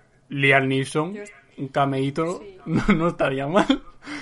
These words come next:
Speaker 1: Quiero decir,
Speaker 2: Uf.
Speaker 1: a mí, a mí me haría muy
Speaker 2: Claro,
Speaker 1: feliz.
Speaker 2: es que como, como hoy en día puedes rejuvenecer a los actores,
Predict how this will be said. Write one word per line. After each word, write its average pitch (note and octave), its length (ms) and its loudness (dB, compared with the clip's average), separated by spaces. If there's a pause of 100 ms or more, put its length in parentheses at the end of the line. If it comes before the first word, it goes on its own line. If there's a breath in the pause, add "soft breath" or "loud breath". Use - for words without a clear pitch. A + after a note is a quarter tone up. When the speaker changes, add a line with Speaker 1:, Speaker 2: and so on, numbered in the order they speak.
(240 loud breath)
Speaker 1:
Quiero D#3+ 280 0
decir, D3 240 -6
Speaker 2:
Uf. - 220 -8
Speaker 1:
a D#3 80 6
mí, G3 200 2
a F3 100 2
mí G3+ 80 4
me C#4+ 100 6
haría A3 120 4
muy D3+ 100 4
Speaker 2:
Claro, - 160 2
Speaker 1:
feliz. F4+ 140 0
Speaker 2:
es - 60 -
que - 20 -10
como, A#3+ 420 -4
como B3+ 300 0
hoy D4 180 -2
en F4+ 160 -4
día D#4+ 320 0
puedes A#3+ 280 0
rejuvenecer D#4 760 -6
a C4 140 0
los B3+ 140 -8
actores, B3+ 840 -8